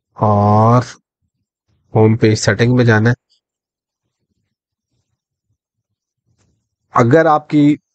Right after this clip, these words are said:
by default normally your latest post वाली ऑप्शन select होती है, लेकिन नहीं होती, तो अगर ये है तो आपने ना ये वाली select करनी है, static page की option select करके यहाँ से आपने home page select कर लेना है,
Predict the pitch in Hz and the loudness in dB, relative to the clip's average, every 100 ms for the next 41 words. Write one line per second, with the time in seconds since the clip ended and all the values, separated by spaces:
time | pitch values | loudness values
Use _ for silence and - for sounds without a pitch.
0 | _ _ _ _ _ _ - 123 113 120 | _ _ _ _ _ _ -6 -2 2 2
1 | 131 113 131 135 123 123 120 135 131 120 | 0 0 0 0 0 0 2 2 2 4
2 | 135 131 - 123 117 127 - - 127 131 | 4 2 -2 0 2 0 -4 0 0 2
3 | 123 120 - 117 117 110 113 120 117 113 | 0 -2 -2 -4 -4 -4 -4 0 2 2
4 | 113 143 147 135 135 135 143 - _ _ | 2 4 4 2 0 2 0 -2 _ _
5 | _ _ - 120 135 123 135 123 117 123 | _ _ -2 0 0 2 0 0 0 0
6 | 147 135 - 117 131 131 131 135 131 120 | 0 -2 -2 0 0 2 2 2 0 -2
7 | - _ _ 120 123 131 127 - 117 113 | -14 _ _ 2 4 4 0 -2 -4 -4
8 | - 113 120 117 - - 117 135 - - | -4 -2 0 -2 -4 -4 -2 -4 -4 -2
9 | 127 127 - 117 - 120 120 120 - 120 | -2 -2 -2 -2 -2 -2 0 -2 -2 -4
10 | 117 127 113 107 110 - 110 - 113 107 | -2 -2 0 0 -2 -2 -4 -2 0 0
11 | 107 120 - 117 - 113 113 113 120 | -2 -4 -2 -4 -2 -2 0 0 -2